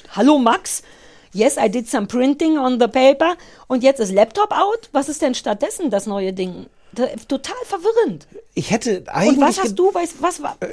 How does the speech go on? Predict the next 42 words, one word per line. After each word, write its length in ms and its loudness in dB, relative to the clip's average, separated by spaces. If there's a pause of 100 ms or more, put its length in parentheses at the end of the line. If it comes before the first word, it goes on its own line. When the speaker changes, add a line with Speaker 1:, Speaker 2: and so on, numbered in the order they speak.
Speaker 2:
ich 160 -2
hätte 240 2
eigentlich 460 2
gedacht, 340 -4
dass, 260 -2
dass 240 0
der 200 4
Mensch 240 -2
darauf 240 0
hinaus 320 0
will, 200 2
dass 420 0
man 200 2
das 180 0
alles 280 -2
auf 160 0
dem 280 -2
iPad 340 2
oder 120 2
sowas 240 2
guckt. 180 -6
Aber 140 2
er 80 2
sprach 220 -2
ja 80 0
dann 180 0
auch 80 -4
von 140 -2
einem 100 -2
Stick, 360 -4
denn 120 -8
du 80 -8
kannst 220 -4
ja 60 -2
an 60 -4
seinem 100 -4 (100)
Speaker 1:
Den 100 -2
Speaker 2:
iPad 40 -2
keinen 100 2
Speaker 1:
Firestick, 320 2
Speaker 2:
Stick. 100 2
Speaker 1:
das 120 0